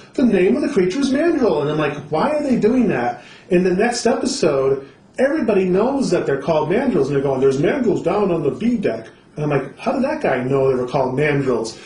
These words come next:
So there was, it seemed like it was a s-, like a script error that they fixed by just adding in a line like, "Oh, by the way, they're called Mandrills. Well, let me let everyone on the ship know because they don't know right now. And let, eh, they're all called Mandrills. Okay."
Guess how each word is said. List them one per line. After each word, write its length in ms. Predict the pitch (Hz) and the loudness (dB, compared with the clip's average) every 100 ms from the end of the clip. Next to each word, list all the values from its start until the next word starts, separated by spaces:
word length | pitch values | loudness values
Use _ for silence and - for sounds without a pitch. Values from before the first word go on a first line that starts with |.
| - | -8
So 160 | - 156 | 0 2
there 100 | 147 | 2
was, 400 | 143 - - - | 0 -4 -8 -4
it 140 | 160 - | -2 0
seemed 280 | - 240 | 2 2
like 120 | 208 175 | 2 2
it 100 | 139 | 0
was 140 | 139 | 0
a 40 | 135 | 0
s-, 320 | - - 143 | -2 -8 -4
like 160 | 135 151 | -2 -2
a 60 | |
script 440 | - - 202 208 170 | -4 0 2 2 0
error 480 | 135 127 120 120 - - - | 0 0 -2 -4 -8 -18 -10
that 140 | 143 135 | -6 0
they 160 | 135 | 2
fixed 640 | 127 - - 185 - - - | 0 -2 0 0 -2 -6 -2
by 220 | 135 131 | 0 0
just 480 | 117 151 143 - - - - - - | 0 0 0 -6 -12 -20 -20 -20 -6
adding 360 | 151 147 151 151 | 0 0 2 0
in 100 | 151 | 2
a 100 | 131 | 2
line 580 | 135 147 147 143 139 127 | 2 2 0 0 0 0
like, 280 | 123 120 156 | -2 -2 0
"Oh, 140 | 156 | 0
by 160 | 151 143 | 2 2
the 120 | 139 | 2
way, 100 | 143 | 2
they're 100 | 120 117 | -2 -2
called 320 | 131 120 123 | -2 -2 -2
Mandrills. 600 | 135 139 120 110 113 - | -2 0 -2 -4 -6 -6
Well, 160 | 127 127 | -2 0
let 100 | 175 | 2
me 100 | 165 | 2
let 260 | 160 170 160 | 0 -2 -2
everyone 320 | 170 156 151 | 0 0 0
on 80 | 139 | 0
the 80 | |
ship 240 | 127 - 143 | -2 -4 0
know 260 | 165 196 127 | 2 2 0
because 360 | 135 135 123 | 0 -2 0
they 140 | 147 214 | 2 2
don't 200 | 214 127 | 2 -2
know 240 | 123 123 127 | -2 0 0
right 220 | 123 123 | -2 -4
now. 320 | 123 123 135 | -2 0 0
And 60 | 131 | 0
let, 120 | 139 | -2
eh, 260 | - 165 202 | -4 -2 0
they're 180 | 180 262 | 2 2
all 160 | 277 - | 0 -2
called 200 | 285 262 | -2 0
Mandrills. 460 | 294 247 214 - | -2 -4 -4 -4
Okay." 420 | 156 - 269 - | -6 -2 -2 -2